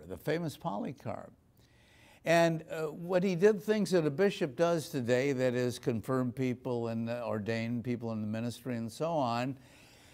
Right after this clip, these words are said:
he found a young fellow there who was very well liked by the congregation, and he thought he should go into the ministry. And so he told Polycarp, "You watch this fellow," and sent him to the seminary, as it were.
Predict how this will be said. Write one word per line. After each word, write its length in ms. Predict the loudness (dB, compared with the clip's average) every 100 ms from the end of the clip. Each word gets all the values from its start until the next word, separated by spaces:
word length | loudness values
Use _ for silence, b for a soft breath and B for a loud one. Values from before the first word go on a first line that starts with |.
| B B B B B
he 540 | 2 4 6 6 4
found 640 | 0 0 2 4 4 2 2
a 120 | 4 6
young 360 | 6 4 4
fellow 400 | 4 6 6 4
there 360 | 6 4 4 4
who 220 | 4 4
was 240 | 4 2
very 400 | 2 4 6 6
well 420 | 4 4 6 6 4
liked 320 | 4 2 2
by 160 | 2
the 120 | 2 0
congregation, 1080 | 2 0 0 -2 0 0 -2 -2 -2 0
and 180 | 0 2
he 140 | 2
thought 320 | 2 4 4 4
he 260 | 2 2
should 460 | 0 2 4 4 4
go 240 | 2 4
into 180 | 2 2
the 160 | 2 2
ministry. 720 | 2 0 -2 -2 -4 -4 -10 -20 b b b b
And 160 | -2
so 200 | 2 2
he 60 | 2
told 460 | 2 4 4 2 B B -2
Polycarp, 760 | 4 4 4 2 2 2 2
"You 440 | 2 4 6 4 0 B B B B B _ _
watch 400 | 0 2 2 0
this 220 | 2 2 2
fellow," 440 | 2 4 2 -2
and 200 | -6 -6
sent 260 | 0 0 2
him 100 | 2
to 60 |
the 80 | 0
seminary, 580 | 2 2 2 2 2 2
as 220 | 0 -2
it 100 | -6
were. 460 | -4 -2 -2 -4